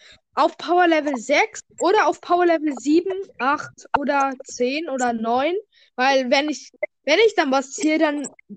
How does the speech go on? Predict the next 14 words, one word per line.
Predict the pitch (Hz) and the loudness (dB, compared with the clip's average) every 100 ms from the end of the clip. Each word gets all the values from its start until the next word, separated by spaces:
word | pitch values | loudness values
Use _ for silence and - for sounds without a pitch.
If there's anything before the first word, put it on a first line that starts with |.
| - | -2
ein-, | 254 240 | 0 0
bestimmt | 269 - 339 320 | -2 0 2 4
ein | 269 247 | 2 2
Brawler, | 240 240 233 196 190 - _ _ _ - _ | 2 2 2 0 -4 -20 _ _ _ -20 _
weil | 254 277 | 0 2
ich | 277 | 2
da | 269 214 220 | -2 -4 -6
ka-, | 269 | -4
einfach | 262 294 | -2 -2
keine | - 269 | -4 -4
Gadgets | 233 269 247 226 - | -2 -2 -2 -4 -6
mehr | 208 | -8
kriegen | 196 214 202 202 | -8 -8 -8 -8
kann. | - 196 | -8 -12